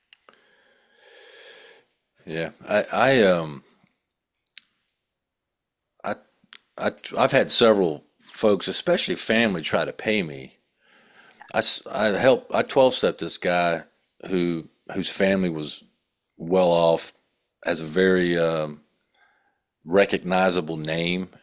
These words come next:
in the area that, that we live in, and their son was having a hard time. And anyway, I, we made a twelve-step call on him, and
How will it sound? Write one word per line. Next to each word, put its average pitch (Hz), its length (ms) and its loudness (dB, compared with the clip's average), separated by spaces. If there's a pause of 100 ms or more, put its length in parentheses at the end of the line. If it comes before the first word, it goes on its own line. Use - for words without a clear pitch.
(140)
in 80 340 -6
the 73 80 -4
area 85 240 -2
that, 73 300 -6
that 80 160 -6
we 80 100 -6
live 80 320 -6
in, 80 320 -6
and 71 320 -12 (240)
their 78 120 -4
son 87 360 0
was 71 140 -8
having 73 240 -6
a 67 60 -6
hard 78 260 -6
time. 78 420 -4
And 67 140 -16 (880)
anyway, 98 220 4
I, 90 220 2
we 101 140 0
made 90 160 0
a 73 60 -10
twelve-step 98 500 0
call 78 380 -2
on 76 80 -6
him, 76 240 -14 (680)
and 78 540 -4